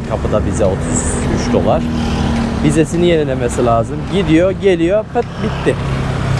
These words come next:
Geçen hostelde de öyle vardı. Şimdi bu hostelde de var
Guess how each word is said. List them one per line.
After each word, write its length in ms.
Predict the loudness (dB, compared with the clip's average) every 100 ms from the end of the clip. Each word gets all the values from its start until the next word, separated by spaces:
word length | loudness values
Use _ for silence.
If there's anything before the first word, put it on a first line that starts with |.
| 0 0 0 2
Geçen 260 | 2 2 0
hostelde 500 | 0 0 0 0 0
de 60 | 2
öyle 220 | 2 2
vardı. 400 | 0 -2 -4 -8 -10 -10 -10 -6
Şimdi 160 | -2 2 4
bu 120 | 4
hostelde 420 | 2 -2 -2 -2
de 120 | 0
var 160 | 0